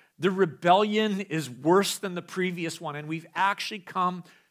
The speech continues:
to this final judge in this book, Samson,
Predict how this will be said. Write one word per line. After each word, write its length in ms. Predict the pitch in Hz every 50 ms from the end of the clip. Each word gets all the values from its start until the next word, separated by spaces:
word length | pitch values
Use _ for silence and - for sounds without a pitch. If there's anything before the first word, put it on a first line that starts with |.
| _ _ _
to 140 | - 196 190
this 240 | 165 202 165 -
final 520 | - - - - 185 202 208 214 214 214 208
judge 640 | 165 143 - 180 185 190 190 165 156 139 - - - -
in 140 | 175 170 175
this 180 | 175 160 170
book, 380 | - - - 170 160 156 151 -
Samson, 800 | - - - 175 170 170 180 180 - - 165 143 143 147 143